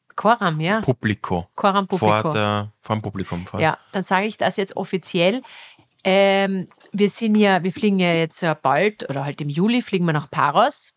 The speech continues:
Speaker 2: Mhm.
Speaker 1: Freue ich mich sehr.
Speaker 2: Gibt's übrigens zwei, übrigens zwei Folgen, Paros eins und Paros zwei.
Speaker 1: Stimmt, ja.
Speaker 2: Die mit Paros überhaupt nichts zu tun haben,
Speaker 1: Doch.
Speaker 2: aber sie wurden nicht in Paros aufgenommen.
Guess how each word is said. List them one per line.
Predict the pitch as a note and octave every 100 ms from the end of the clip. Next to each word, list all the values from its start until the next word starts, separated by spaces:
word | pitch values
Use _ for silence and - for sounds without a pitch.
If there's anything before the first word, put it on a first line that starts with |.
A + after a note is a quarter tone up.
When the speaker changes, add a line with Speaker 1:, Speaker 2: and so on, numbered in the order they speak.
| -
Speaker 2:
Mhm. | G2 F#2 G2 C3 - _ _ -
Speaker 1:
Freue | - D3+
ich | C#3+
mich | E3+ D#3
sehr. | - D3 E3 G3+ -
Speaker 2:
Gibt's | G#2 -
übrigens | A2 A2+ -
zwei, | -
übrigens | - A2 G#2 G2 -
zwei | - G2+ G#2+
Folgen, | A#2+ G2+ F#2+ F#2+ C3
Paros | - F#2+ F#2+ -
eins | F#2 F#2
und | G#3+
Paros | G3 F#3+ F#2
zwei. | G3+ F3+
Speaker 1:
Stimmt, | A3+ A3+ -
ja. | E3 E3 G3+ F#3+ - _ _ _ A2
Speaker 2:
Die | G2 _
mit | A2 A2
Paros | F#2+ G#2
überhaupt | G2+ F#2+ -
nichts | A2+ -
zu | A2
tun | A#2+ A#2
haben, | C#3
Speaker 1:
Doch. | C#3
Speaker 2:
aber | G2
sie | G2
wurden | G2+ G2+
nicht | G2
in | F#2
Paros | F2 F2
aufgenommen. | D#2+ E2+ - F#2 F#2+ B2+ C3